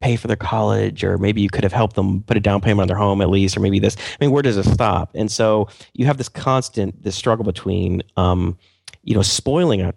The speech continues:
ruining, stealing their, their life from them in a sense, because they don't, they no longer have to struggle. They don't have to live life. They just sit back and invest or something.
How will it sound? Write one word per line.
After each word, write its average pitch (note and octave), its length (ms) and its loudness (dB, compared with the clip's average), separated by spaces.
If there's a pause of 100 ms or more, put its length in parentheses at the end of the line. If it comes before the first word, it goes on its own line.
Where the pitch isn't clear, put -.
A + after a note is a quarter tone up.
(140)
ruining, A#2+ 480 0
stealing C#3 600 0
their, G2 400 0 (380)
their A2 100 2
life G#2+ 260 2
from F#2 200 -2
them F2+ 100 -2
in F2+ 60 -2
a F2 40 -4
sense, F#2 280 -4
because F#2 240 -4
they G2 100 2
don't, G#2+ 220 0 (100)
they A#2 120 2
no A#2+ 120 2
longer A2+ 200 0
have G#2+ 120 0
to - 80 -10
struggle. A#2+ 480 -2
They - 80 0
don't A2 140 2
have A2 140 -2
to G2 60 -2
live G#2+ 280 2
life. A2 420 0
They G#2 80 0
just - 240 -2
sit F#2+ 140 -2
back G2 240 0
and G2 100 0
invest G2 400 0
or A2+ 60 2
something. B2 440 0